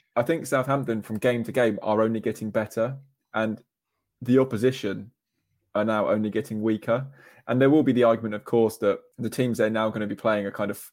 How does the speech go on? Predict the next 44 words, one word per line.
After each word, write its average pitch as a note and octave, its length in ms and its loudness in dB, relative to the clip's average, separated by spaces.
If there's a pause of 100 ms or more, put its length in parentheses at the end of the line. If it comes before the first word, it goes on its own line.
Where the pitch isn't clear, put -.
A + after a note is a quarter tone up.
(440)
bar G#2+ 220 6
Aston G#2 280 -6
Villa, G2+ 200 2
are F#2+ 60 0
kind G2 180 -4
of F#2+ 60 -6
fighting G2+ 560 0 (520)
to - 80 -8
stay A#2 200 2
in G#2 80 -2
the A#2 60 0
league. B2 300 2
So - 120 -4
they're A2+ 120 4
gonna A2 160 -4
bring G#2 260 -4 (400)
different A2 300 -4
tests. - 380 -2 (120)
But A2+ 300 2 (560)
ultimately, C3 480 2
I G#2 80 2
think B2 360 0
Saints C#3 400 -2
are A2+ 40 -4
just - 480 -6
so C3+ 320 4
in B2+ 80 4
their A#2 180 6
own A#2 120 4
lane A#2+ 240 2
at A#2 80 -2
the A#2+ 60 -4
moment. B2 520 -4
I, A2 160 -2 (340)
they, A2 220 0 (520)
they A#2+ 140 2
just C3+ 220 -2
seem D3 180 0
to C3 80 -6
be A#2+ 80 -2
going B2 260 4
through A#2 200 -2
the G#2+ 60 -2
gears, A2 580 2